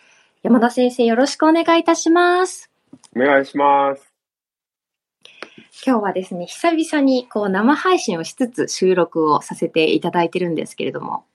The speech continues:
Speaker 1: やっぱりちょっと緊張します。
Speaker 2: そうですよね。なんかその緊張感からか、
Speaker 1: はい。
Speaker 2: 冒頭にやっぱりあの、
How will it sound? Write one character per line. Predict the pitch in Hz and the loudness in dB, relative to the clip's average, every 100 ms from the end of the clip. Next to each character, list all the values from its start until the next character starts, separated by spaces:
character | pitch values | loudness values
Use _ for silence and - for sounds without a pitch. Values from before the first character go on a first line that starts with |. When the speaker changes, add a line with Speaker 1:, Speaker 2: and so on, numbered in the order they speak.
| _ _ | _ _
Speaker 1:
や | 202 | -6
っ | |
ぱ | 208 | 0
り | 247 | 0
ち | 233 | 0
ょ | |
っ | |
と | 214 | -4
緊 | - 185 | -4 -4
張 | 185 180 | -2 -4
し | 175 | -4
ま | 156 | -8
す。 | 185 - - - - _ - _ _ - - | -10 -16 -16 -12 -12 _ -20 _ _ -20 -20
Speaker 2:
そ | - 151 143 117 | -6 0 4 2
う | 101 | 0
で | 101 | -4
す | 107 | -6
よ | 92 | -6
ね。 | 101 | -2
な | 127 | -2
ん | 123 | -2
か | |
そ | 117 123 | -4 -4
の | |
緊 | 127 135 131 | -2 -2 -4
張 | 127 131 | -4 -4
感 | - 101 | -2 -6
か | 92 92 | -4 -6
ら | 90 | -6
か、 | - | -6
Speaker 1:
は | 90 | -6
い。 | |
Speaker 2:
冒 | 92 110 107 | -2 -4 -2
頭 | 113 107 | -4 -2
に | 101 | -4
や | |
っ | 98 | -4
ぱ | - 95 | -4 -4
り | 87 | -4
あ | 85 | -4
の、 | 82 82 80 | -6 -8 -10